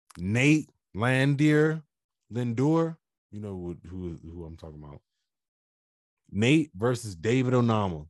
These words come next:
David Onama definitely is elite striker. Nate, the train, is definitely wrestling base, staying alive, used to taking damage.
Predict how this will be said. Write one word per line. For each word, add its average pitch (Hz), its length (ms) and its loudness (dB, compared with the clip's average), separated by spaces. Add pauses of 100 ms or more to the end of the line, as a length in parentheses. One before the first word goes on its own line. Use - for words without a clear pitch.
(420)
David 110 280 2
Onama 107 480 0
definitely 107 500 -4
is 98 580 -4
elite 95 340 -8
striker. 107 540 -2 (680)
Nate, 95 400 0 (220)
the 107 80 -2
train, 104 880 0 (400)
is 78 260 -12
definitely 92 760 -4 (1400)
wrestling 107 480 -8
base, 98 500 -8 (1000)
staying 107 600 -8
alive, 101 720 -4 (380)
used 113 300 -6
to 110 80 -10
taking 107 340 -8
damage. 104 680 -8